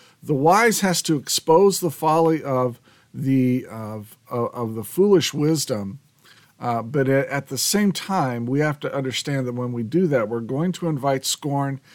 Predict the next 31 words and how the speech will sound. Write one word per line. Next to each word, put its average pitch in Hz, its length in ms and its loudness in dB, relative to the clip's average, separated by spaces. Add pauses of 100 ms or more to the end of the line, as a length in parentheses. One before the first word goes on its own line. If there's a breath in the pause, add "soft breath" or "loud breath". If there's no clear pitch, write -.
(200 soft breath)
and 127 200 -6
contempt, 117 720 -4 (380 soft breath)
but 135 160 0
we 143 140 0
take 202 360 -2
the 180 100 0
first 143 300 -2
step 117 360 -2 (300 soft breath)
to 143 100 -2
defend 120 440 -2
wisdom 117 420 -2
and 101 140 -4
truth. - 540 -8 (640 soft breath)
And 135 160 2
then 151 160 6
after 190 360 4
we, 135 580 4
uh, 113 340 -6
after 147 300 -4
the 123 240 -2
fool 175 540 4
answers 165 500 0
according 160 460 0
to 147 160 -4
his 139 140 -4
folly, 156 440 2
we 131 180 -2
just 127 320 -6
let 120 200 -4
him 104 140 -8
go. 92 260 -16